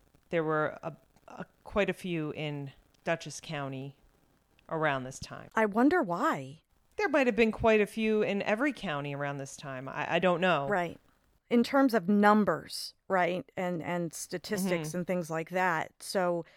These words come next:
Speaker 2: on average, nearly twenty people per minute are physically abused by an intimate partner in the U S. Seventy-two percent of all murder-suicides involve an intimate partner,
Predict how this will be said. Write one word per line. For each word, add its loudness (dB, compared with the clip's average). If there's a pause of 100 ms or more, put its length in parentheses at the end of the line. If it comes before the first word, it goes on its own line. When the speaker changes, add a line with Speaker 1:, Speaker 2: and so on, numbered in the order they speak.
(340)
Speaker 2:
on 6
average, 2 (220)
nearly 0
twenty -2
people -4
per -6
minute -2 (580)
are 0
physically -2
abused -4 (520)
by 4
an 0
intimate -4
partner -4 (400)
in 0
the -2
U -2
S. -8 (720)
Seventy-two 0
percent -2
of -4
all 2
murder-suicides -2 (340)
involve 0
an -4
intimate -4
partner, -4